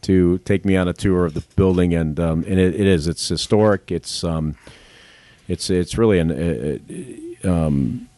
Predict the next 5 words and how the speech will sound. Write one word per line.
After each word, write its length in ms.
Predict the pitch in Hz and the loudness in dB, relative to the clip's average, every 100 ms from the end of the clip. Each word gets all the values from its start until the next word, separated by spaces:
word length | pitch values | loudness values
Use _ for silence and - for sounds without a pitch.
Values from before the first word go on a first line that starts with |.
| 90 | -10
fantastic, 760 | 80 - 101 90 101 104 - 85 - - 85 | -8 -4 -2 0 0 0 0 -4 -8 -10 0
beautiful 580 | 110 120 101 85 80 - _ | 2 2 2 -2 -2 -6 _
sanctuary, 800 | - 101 92 - 80 78 80 85 - | 0 2 2 2 2 2 0 -4 -10
and, 440 | 78 85 80 78 78 | -6 -2 -2 -2 -4
um, 380 | 76 73 71 | -4 -6 -8